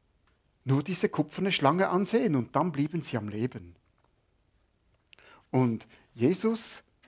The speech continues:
erklärt das so,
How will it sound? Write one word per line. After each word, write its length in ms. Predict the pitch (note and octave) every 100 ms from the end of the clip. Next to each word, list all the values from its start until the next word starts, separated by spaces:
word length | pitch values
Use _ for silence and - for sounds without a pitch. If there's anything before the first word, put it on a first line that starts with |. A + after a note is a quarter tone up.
| - - - -
erklärt 520 | - B2 - A#2 D3+ -
das 320 | F3 F3 - - _ _ _ _ _ _ _ _ _ _ _ _ -
so, 480 | - A2+ B2 A3+